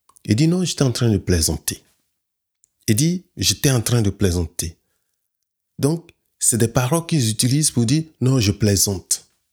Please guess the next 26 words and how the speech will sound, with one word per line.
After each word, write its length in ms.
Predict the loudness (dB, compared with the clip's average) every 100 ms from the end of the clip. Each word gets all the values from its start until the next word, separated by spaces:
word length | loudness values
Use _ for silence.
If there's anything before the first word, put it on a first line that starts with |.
| _ _ -8
J'étais 240 | -4 -2
pas 200 | -2 -2
sérieux, 720 | -2 0 -2 -2 0 0 0 -4 -12
je, 140 | -8 -8 -8 _ -4
je 140 | -4
plaisante. » 640 | 2 2 2 0 -6 -16 -20 _ _ _ _ _ -2
Par 100 | 0
exemple, 320 | 0 2 0
moi, 100 | 0
je, 300 | 0 0 -2 -8
j'ai 160 | -4 -2
vu 160 | -2 0
des 160 | 0
gens 180 | 0 -2
qui 120 | -2
sont 180 | -2 -2
là, 160 | -4 -8 _ -2
qui 80 | -2
flirtent. 640 | 2 0 0 0 -2 -4 _ _ -2
Des 80 |
gens 240 | 0 0 0
qui 380 | -2 0 -2 -6 -4
sont 220 | -2 0
là, 100 | 0
qui 100 | 0
flirtent 440 | 0 0 -2 -6